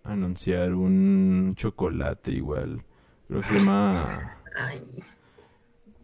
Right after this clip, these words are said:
Speaker 1: Y salía comiéndose un chocolate igual. Y la actriz, pues, salía como de joven en los cincuentas, o sea,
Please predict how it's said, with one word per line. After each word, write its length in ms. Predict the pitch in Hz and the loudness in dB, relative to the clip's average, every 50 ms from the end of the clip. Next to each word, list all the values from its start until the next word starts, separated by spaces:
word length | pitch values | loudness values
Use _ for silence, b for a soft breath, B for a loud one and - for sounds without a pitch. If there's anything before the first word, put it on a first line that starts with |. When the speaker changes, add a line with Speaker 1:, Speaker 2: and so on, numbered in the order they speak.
| - - - - | -20 -20 -20 -14
Speaker 1:
Y 260 | - 135 104 101 98 95 | -8 -4 -2 0 0 0
salía 360 | - 95 90 90 92 90 87 | 0 0 0 0 0 -2 -2
comiéndose 440 | - 101 95 95 95 95 95 104 104 | -2 0 0 0 0 0 -2 -2 -4
un 60 | 98 | -4
chocolate 720 | - 113 101 - 90 90 90 87 85 87 - - 90 90 90 | -4 -6 -8 -6 -6 -6 -4 -4 -8 -8 -8 -6 -6 -6 -4
igual. 360 | 87 90 90 87 90 87 92 95 95 - - - - - _ _ - _ _ _ _ _ b b b b b b b b _ _ - - - - | -4 -6 -6 -8 -10 -10 -14 -16 -20 -20 -20 -20 -20 -20 _ _ -20 _ _ _ _ _ b b b b b b b b _ _ -20 -20 -18 -14
Y 80 | - - | -10 -6
la 120 | 196 190 | -6 -6
actriz, 440 | 92 - - 180 - - - 190 - | -6 -6 -6 -6 -6 -4 -6 -8 -10
pues, 360 | - - - - 175 - - _ _ _ _ _ _ - | -12 -12 -12 -12 -12 -12 -18 _ _ _ _ _ _ -16
salía 420 | - - 113 107 104 101 101 101 101 | -8 -4 -2 0 2 2 0 0 0
como 240 | - 110 104 101 92 | 2 2 2 2 2
de 80 | 92 | -2
joven 460 | 90 - 117 113 110 107 107 107 113 110 | -2 0 2 2 4 4 2 2 2 2
en 140 | 101 98 | 2 0
los 140 | 92 90 87 | 0 -2 -4
cincuentas, 720 | - - - - - 95 92 98 98 - - - - - - | -4 -6 -6 -4 -2 -2 0 0 0 -2 -4 -10 -12 -14 -18
o 100 | - 143 | -18 -18
sea, 320 | - - - - - - | -14 -12 -10 -10 -10 -10